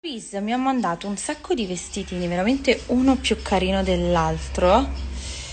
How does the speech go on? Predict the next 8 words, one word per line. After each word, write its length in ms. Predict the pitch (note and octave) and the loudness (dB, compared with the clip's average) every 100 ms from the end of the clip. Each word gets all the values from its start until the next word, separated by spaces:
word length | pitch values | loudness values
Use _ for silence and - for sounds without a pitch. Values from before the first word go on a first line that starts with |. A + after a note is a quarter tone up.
| - - - - - - | -14 -14 -16 -14 -14 -8
con 320 | G3+ G#3 F#3+ | -4 -4 -4
tutti 380 | - G#3 - A3 | -6 -8 -6 -4
questi 400 | A3 G#3+ - A3 | -2 -4 -4 -2
dettagli 760 | G#3+ G#3+ - G3+ G3 G3 G3 G3 | -2 -2 0 2 4 0 -4 -4
colorati. 960 | G#3 G3 F#3 F3+ F3+ F#3 G3 F#3+ G3 F#3+ - - - | -2 0 2 4 2 0 -4 -2 -2 -4 -12 -14 6
Però 300 | B3 B3+ A#3+ | 8 10 6
questo, 800 | - A3+ G#3 - - A3+ G#3 A3 - _ _ _ _ _ | 8 8 8 0 -2 2 6 6 4 _ _ _ _ _
mio 520 | A3 A3+ A3+ A3+ A3+ | -6 -2 0 2 0